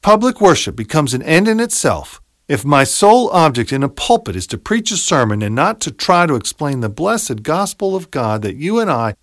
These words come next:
and all of us may come to know and love Him better. My preaching is vain, and it may be the thing that will damn my soul. These things are meant to be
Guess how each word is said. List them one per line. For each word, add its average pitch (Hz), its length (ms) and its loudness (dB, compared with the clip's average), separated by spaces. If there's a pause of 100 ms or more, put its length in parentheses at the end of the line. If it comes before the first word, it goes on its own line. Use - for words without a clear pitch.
(160)
and 156 220 2
all 262 360 8
of 202 120 4
us - 180 -2
may 117 140 -2
come 190 260 -2
to 185 80 2
know 165 420 4 (240)
and 139 160 2
love 180 340 6
Him 180 300 0
better. 185 400 4 (920)
My 113 160 0
preaching 190 580 -2
is 104 180 -4
vain, 104 560 -2 (680)
and 117 120 -2
it 107 120 -6
may 143 320 0
be 143 200 0
the 123 140 0
thing 131 320 -4
that 120 160 -2
will 104 140 -4
damn 104 440 -4
my 92 240 -4
soul. 76 580 -10 (1500)
These 208 300 2
things 165 480 -2
are 107 100 -2
meant 139 440 -2
to 131 100 -8
be 104 180 -10